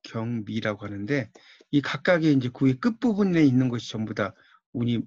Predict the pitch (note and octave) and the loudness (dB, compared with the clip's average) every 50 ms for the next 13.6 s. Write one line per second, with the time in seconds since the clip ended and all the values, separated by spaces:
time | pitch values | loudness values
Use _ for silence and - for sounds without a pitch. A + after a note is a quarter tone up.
0 | - - - A2+ B2 B2 - - D#3+ C3+ B2 - G#2+ G2+ G2+ - _ _ _ _ | -6 -6 -4 -4 -4 -4 -4 -2 -2 -2 -2 -4 -8 -12 -14 -18 _ _ _ _
1 | _ _ _ _ _ - G#2 G#2 G2+ G2 G2+ F#2 G2 G2+ A2+ C#3 D#3 - _ _ | _ _ _ _ _ -8 -8 -8 -8 -8 -10 -10 -8 -8 -8 -8 -8 -10 _ _
2 | - _ _ _ - D3+ D3 D3 D3 C#3+ D3+ D#3+ D3 C#3 D3 D3 - - D#3+ C#3 | -20 _ _ _ 2 4 4 4 4 4 4 6 6 6 6 6 4 2 2 2
3 | C#3 C#3 - D3 E3 E3 D3+ C#3 C#3 C3+ - D3+ C#3+ C3 C3+ C3+ - - _ _ | 2 2 0 -2 -2 0 0 -2 -2 -2 0 2 2 2 2 0 -2 -8 _ _
4 | _ _ - - - A#2 A#2 A2 - A2+ - - A#2+ C#3 D3+ - _ _ _ _ | _ _ -20 -12 -10 -8 -6 -4 -6 -6 -6 -6 -8 -10 -10 -12 _ _ _ _
5 | _ - - G2+ A2 B2 B2 - - C3+ B2+ B2+ A2+ G#2+ G#2 - C#3 F3 F#3 - | _ -16 -16 -14 -12 -12 -12 -8 -8 -8 -8 -6 -8 -8 -4 -2 -2 -2 -2 -6
6 | _ _ _ - - - _ _ - - C#3+ - - - - - A#3 A3+ F#3+ G#3+ | _ _ _ -20 -20 -20 _ _ -6 -4 -4 -4 -4 -4 0 0 2 2 4 2
7 | F#3+ E3 C#3+ B2+ A#2 G#2+ G#2 F#2+ G#2+ A#2+ C3 - - - E3 D#3+ D3 D#3 C#3+ C#3 | 2 2 2 0 -2 -4 -4 -6 -6 -8 -8 -10 -8 -4 -2 0 0 2 2 2
8 | C3 B2+ B2 A#2+ A#2 A#2+ A2 G#2+ - - B2 C3 D#3+ F3+ G3+ G#3 - - _ _ | 2 0 -2 -4 -4 -4 -6 -6 -4 -2 2 2 2 2 0 -2 -6 -8 _ _
9 | - _ _ _ _ - - G3 F3 G3+ F#3+ F3+ - - E3 C#3 - G3+ F3+ D3+ | -20 _ _ _ _ -4 -4 -2 -2 -2 -2 -4 -2 -4 -4 0 0 0 2 2
10 | F3+ E3 - - D#3 C#3+ - D#3+ D3 E3+ D3+ D3+ C3+ - - D3 C#3+ C#3 C#3 C#3+ | 0 0 2 0 0 0 0 -2 -2 0 -2 -2 -2 -2 0 0 2 2 2 2
11 | C3+ C3+ C3 - - F#3 G3+ G#3 - _ _ _ _ _ - A#2 B2+ D3 D3+ D3+ | 2 0 -2 -2 -2 -2 -2 -2 -6 _ _ _ _ _ -4 0 2 2 2 2
12 | C3+ D3 C#3+ C#3 F3+ E3+ D#3 F3 D3+ C#3 - A#2+ A#2 B2+ B2+ A#2+ B2 A2+ - A#2 | 2 0 -2 -2 -4 -6 -4 -4 -4 -4 -4 -4 -2 -2 -2 -2 -2 -4 -4 -6
13 | A2 G2+ - A2+ A2+ A#2 A#2 C3 D#3+ F#3+ G#3 G#3+ | -6 -6 -6 -8 -6 -2 0 0 0 0 0 -4